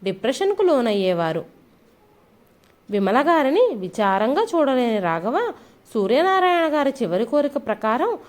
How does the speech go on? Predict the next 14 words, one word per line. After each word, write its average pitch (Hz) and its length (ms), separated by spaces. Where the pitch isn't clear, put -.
విమల 196 380
గారు 370 240
చనిపోయాక 302 680
కాకుండా 269 680
ఆవిడ 294 260
బ్రతికుండగానే 196 1040
వారి 320 260
ఇంటిని 208 380
వృద్ధాశ్రమంగా 285 840
మార్చేశాడు. 202 1000
కొంతమంది 233 560
వృద్ధులు 277 640
ఆశ్రమంలో 320 640
చేరారు. 196 520